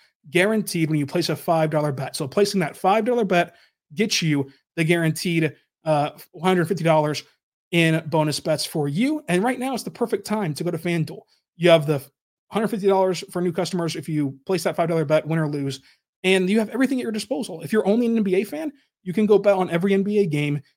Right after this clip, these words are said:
You can make N B A prop bets. You can do a lot of fun stuff. If you're an N F L fan, the playoffs are starting. Why not add a little, a little extra juice to a playoff game? These standalone games can get more interesting when you throw some money down, 'cause you don't have the red zone keeping you occu-,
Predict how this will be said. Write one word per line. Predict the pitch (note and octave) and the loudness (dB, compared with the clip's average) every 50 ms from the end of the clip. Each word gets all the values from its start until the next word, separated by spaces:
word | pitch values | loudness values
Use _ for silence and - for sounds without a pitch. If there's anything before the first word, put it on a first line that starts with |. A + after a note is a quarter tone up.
| _ _ | _ _
You | F3 D#3+ | -2 0
can | G3+ F#3+ | 2 2
make | F3+ E3 E3+ - | 2 0 0 0
N | F#3 F#3+ | 0 2
B | G3 G3+ | 4 2
A | F#3+ F#3 | 2 2
prop | - - D#3 C#3+ - - | 0 -4 -6 -6 -2 -2
bets. | D#3 D3+ D3 - | -2 -2 -2 -4
You | F3 | -4
can | E3 F3+ | -2 -2
do | D#3+ | 0
a | |
lot | D#3+ F3 F3+ | 0 0 0
of | E3+ | -2
fun | - F#3+ F3 | -2 -4 -4
stuff. | - - - C3+ B2+ - _ _ _ _ _ _ | -4 -4 -6 -6 -6 -8 _ _ _ _ _ _
If | - D#3 F3 | -10 0 2
you're | F#3+ F#3 | 4 4
an | G3 | 4
N | A3 | 4
F | G#3 F#3+ - | 2 2 2
L | G#3 A3+ A3 | 0 -2 -2
fan, | - - A3+ A3+ A3 A3 G3+ - _ _ _ _ _ | -2 -6 -6 -4 -4 -4 -6 -8 _ _ _ _ _
the | - D#3 | -16 -16
playoffs | - - G#3 G#3+ G3+ C#4 - | 0 2 2 4 4 2 -2
are | G3+ | -2
starting. | - - F#3+ F#3 F#3+ F#3+ E3+ E3 _ _ | 0 0 0 0 0 -2 -2 -6 _ _
Why | _ D#3 E3 F#3 F#3+ | _ -4 -2 0 2
not | F#3 F3+ - - | 2 0 0 0
add | E3+ E3+ E3+ F3 | 0 2 2 2
a | |
little, | E3 E3 D#3+ D#3 D3 - _ _ _ _ _ _ - | 4 4 2 2 0 -2 _ _ _ _ _ _ -4
a | F3 | 0
little | F#3 F3+ E3+ F#3 | 2 2 2 2
extra | F3+ - - - F#3 | 0 -2 -2 -2 -2
juice | D#3 C#3 C#3 D#3 F3+ F#3 E3 | -2 -2 -2 0 0 0 0
to | - F#3+ F3 | 0 0 -2
a | D#3 | 0
playoff | - - E3+ D#3+ D#3 C#3+ - - | -2 -2 -2 0 -2 -2 -4 -4
game? | - D#3 D#3 D3+ | -4 -2 -2 -2
These | D3+ D#3 - - | -2 -2 -4 -4
standalone | - F#3 E3+ E3+ E3 E3 E3 E3 D#3+ D#3 | -2 -2 -2 -2 -2 -2 -2 0 -2 -2
games | C#3+ D3 D3+ D3 C#3+ C#3 - - _ _ _ _ _ - | -2 -2 -2 -2 -4 -6 -8 -10 _ _ _ _ _ -6
can | D#3+ E3 | -4 -2
get | D#3+ E3 D#3+ D#3+ - | 0 -2 -2 -2 -2
more | E3+ E3 E3+ F3+ F3 | -2 0 0 0 0
interesting | F3+ F#3+ F#3+ - F#3+ D#3+ - - E3 D#3+ D3+ C#3+ C3 - _ _ _ _ _ | -2 -4 -2 -2 -4 -4 -2 -2 -2 0 0 -2 -4 -8 _ _ _ _ _
when | D#3+ D#3 F3 F3 F3 E3+ E3 E3+ E3 | -6 -4 -2 0 0 0 -2 -4 -6
you | - D#3 D#3+ D#3+ D#3+ C#3 | -8 -6 -2 -2 -2 -2
throw | - - D#3+ D#3 E3 E3+ E3+ | -4 -6 -4 -2 0 0 0
some | D#3 - - D#3+ | -2 -2 -2 0
money | D#3+ D#3 D#3+ D#3+ D3+ | 0 0 0 0 -2
down, | D3 D3 D3 C#3+ C#3+ C#3+ C#3 C3+ | -2 -2 -2 -2 -2 -2 -4 -4
'cause | - D#3 | -4 -4
you | D3+ D#3 | -2 -2
don't | E3+ E3 | -2 -2
have | C#3+ E3 D#3+ D#3+ | -2 -2 0 0
the | E3+ | 0
red | D3+ E3 F3+ E3+ | 2 2 2 2
zone | D3+ D3 E3 D#3+ E3 D#3+ | 2 0 0 0 0 0
keeping | - F#3 D#3 F3 D#3+ D#3+ | -2 -4 -4 -2 -2 0
you | D#3+ | -2
occu-, | C#3+ - D#3 - | -2 -4 -10 -16